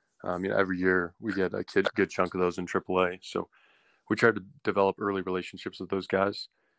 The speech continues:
Um, and there's guys like, um, you know, Austin Adams, who was with, uh, Rochester last year, um, you know, made it to the major leagues and then, uh, moved on to the Tigers and, um, continuing to develop relationships with him, uh, Alec Asher,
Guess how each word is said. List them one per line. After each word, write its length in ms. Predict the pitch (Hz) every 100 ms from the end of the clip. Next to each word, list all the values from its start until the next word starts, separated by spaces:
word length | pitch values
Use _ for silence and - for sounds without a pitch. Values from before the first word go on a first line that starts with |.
| _ _ -
Um, 300 | 101 98 98
and 100 | 101
there's 140 | 101
guys 280 | 110 104 95
like, 380 | 98 95 - -
um, 640 | 98 95 92 92 95 95 -
you 100 | 101
know, 60 |
Austin 300 | 101 101 -
Adams, 400 | 92 90 90 - -
who 300 | 95 90 87 _ _ _ -
was 120 | 95
with, 220 | 95 87
uh, 340 | 95 92 90 90
Rochester 500 | 95 90 98 - 92
last 340 | 92 90 -
year, 280 | 92 90 90 _
um, 380 | 95 90 90 90
you 60 | 90
know, 60 |
made 120 | 90
it 60 | 87
to 60 | -
the 60 |
major 260 | 90 87 92
leagues 300 | 92 90 -
and 100 | 92
then, 120 | 87 _ _ _ _
uh, 160 | - 92
moved 220 | 92 87
on 120 | 92
to 40 | 87
the 80 | -
Tigers 480 | - 98 90 87
and, 100 | 90 - _ _ _ _ 104
um, 380 | 95 92 90
continuing 380 | 90 98 - 98
to 60 | 92
develop 340 | 92 92 90
relationships 440 | 92 90 - 85 101
with 100 | 101
him, 380 | 101 98 95 -
uh, 240 | 98 92 92
Alec 240 | 92 90
Asher, 580 | 98 98 - - 90 87